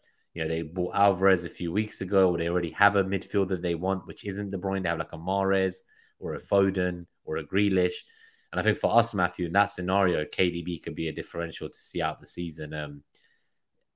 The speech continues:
and that, that scenario for me is that Rashford is fit and that I can move to De Bruyne, whereas other people can't do it.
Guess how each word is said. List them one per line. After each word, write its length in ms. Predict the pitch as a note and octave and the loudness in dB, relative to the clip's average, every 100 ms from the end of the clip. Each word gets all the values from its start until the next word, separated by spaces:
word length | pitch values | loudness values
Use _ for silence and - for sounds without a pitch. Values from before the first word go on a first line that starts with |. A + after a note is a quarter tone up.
| - | -2
and 220 | F#2+ F2 | 0 2
that, 220 | F2+ E2+ | 0 0
that 160 | F#2+ F2 | 0 0
scenario 400 | - F2+ F2 D#2+ | 0 0 2 0
for 120 | D#2+ | -2
me 180 | E2+ E2+ | -4 -4
is 140 | D2+ - | -4 -6
that 160 | D2+ | -6
Rashford 380 | D#2+ D2+ - D#2 | -4 -4 -6 -8
is 160 | C#2+ - | -8 -8
fit 280 | E2+ D#2 | -6 -6
and 220 | D#2+ D2 D2 | -6 -10 -10
that 140 | C2+ _ _ _ _ _ - | -10 _ _ _ _ _ -8
I 140 | D#2+ | -8
can 180 | - D#2+ | -8 -8
move 260 | D#2+ D#2 | -8 -8
to 80 | - | -8
De 80 | D2 | -8
Bruyne, 340 | D2 E2 D2+ | -4 -2 -2
whereas 260 | D2+ D2+ - | -2 -4 -4
other 200 | F#2 E2 | -4 -4
people 300 | - - - | -6 -10 -12
can't 320 | - D#2+ D2+ - | -10 -8 -8 -4
do 180 | E2+ | -2
it. 200 | D2+ - | -2 -6